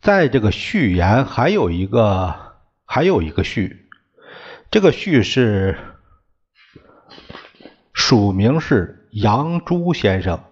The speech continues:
在五五年九月写的。我们看看他这个序是怎样写的：“有一个人大家都恨之欲其死，然而我却曾经不愿他早死。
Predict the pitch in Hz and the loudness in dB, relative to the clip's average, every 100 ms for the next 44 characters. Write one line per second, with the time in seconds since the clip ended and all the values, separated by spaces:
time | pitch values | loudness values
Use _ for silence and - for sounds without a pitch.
0 | _ _ - 123 95 90 - - _ _ | _ _ -2 -2 -2 -4 -8 -16 _ _
1 | _ _ _ _ - 127 165 113 95 107 | _ _ _ _ 0 4 4 4 2 0
2 | 123 110 76 95 113 107 90 - - _ | 0 -2 -2 -2 0 -2 -6 -10 -20 _
3 | _ - - - 98 92 98 135 95 90 | _ -20 -20 -4 -2 0 0 -2 -2 -4
4 | - 131 135 85 - 117 87 85 82 82 | -2 -2 -2 -6 -6 -6 -6 -8 -8 -8
5 | 87 - 78 104 - - - 123 135 107 | -8 -10 -12 -14 -20 -18 -8 -2 -2 -2
6 | 95 117 175 160 90 101 - 113 95 - | -2 -2 0 0 -2 -4 -6 -4 -4 -2
7 | 107 117 143 135 - 226 208 104 92 87 | -2 2 0 0 -2 0 0 -2 -4 0
8 | 135 143 143 180 98 85 - 160 - 85 | 2 2 2 2 2 0 0 0 0 -4
9 | 82 - _ _ - _ _ _ _ _ | -6 -8 _ _ -20 _ _ _ _ _
10 | 127 139 135 131 101 85 85 98 160 - | 0 2 0 0 -2 0 2 2 0 -4
11 | - - 127 - 127 147 131 131 113 123 | -6 0 0 0 -2 0 2 0 -2 -2
12 | 151 208 202 113 90 110 120 - 139 - | 2 4 4 2 0 -4 -2 -4 -2 -4
13 | - | -8